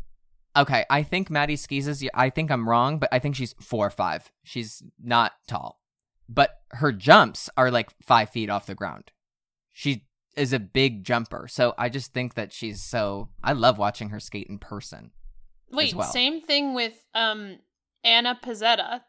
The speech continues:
Speaker 2: the second Italian girl.
Speaker 1: Yeah, how
Speaker 2: Huge
Speaker 1: tall is she?
Speaker 2: jumps.
Speaker 1: Yeah, huge. Oh my God. Enormous. She's, like, making a phone call in midair.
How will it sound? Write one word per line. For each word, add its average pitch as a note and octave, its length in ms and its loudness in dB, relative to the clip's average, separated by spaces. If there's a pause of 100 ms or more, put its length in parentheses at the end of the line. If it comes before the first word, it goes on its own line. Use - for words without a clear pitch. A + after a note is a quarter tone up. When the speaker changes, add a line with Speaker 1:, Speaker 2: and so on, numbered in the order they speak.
Speaker 2:
the A#3+ 160 -4
second A3 520 -4
Italian G#3+ 600 -6
girl. C4 460 -2
Speaker 1:
Yeah, C3 180 0
how C#3 100 -2
Speaker 2:
Huge D4+ 140 2
Speaker 1:
tall - 160 4
is - 80 -6
she? - 140 -12
Speaker 2:
jumps. - 280 -10
Speaker 1:
Yeah, C#3+ 160 0
huge. D#3 480 4
Oh D3+ 120 4
my C#3 180 4
God. G2+ 380 2 (180)
Enormous. C3 800 0 (480)
She's, F3+ 240 0
like, F#3 160 6
making E3+ 360 2
a C#3 60 4
phone F3 380 4
call G#2+ 360 4
in A#2+ 260 -6
midair. C3+ 520 0